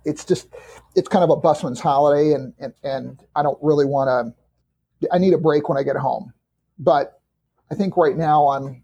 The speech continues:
I'm, I'm going through a really good series by Google. I think it's called Learn with Google. They've got some really interesting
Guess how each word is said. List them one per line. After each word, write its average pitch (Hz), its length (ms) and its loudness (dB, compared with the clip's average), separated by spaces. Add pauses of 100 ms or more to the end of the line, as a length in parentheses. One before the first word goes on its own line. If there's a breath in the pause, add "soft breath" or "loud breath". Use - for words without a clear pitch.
(120)
I'm, 147 260 -12 (1200)
I'm 151 140 -8
going 160 320 0
through 143 800 -2 (480)
a 156 80 -4
really 190 540 2
good 139 520 2 (160)
series 156 560 0
by - 220 0
Google. 147 760 2 (260)
I 160 60 2
think 170 240 -2
it's 147 100 -4
called 143 260 2
Learn 151 220 0
with 135 160 -2
Google. 131 480 0 (340)
They've 196 100 2
got 247 180 2
some 165 160 2
really 165 440 4
interesting 143 720 -2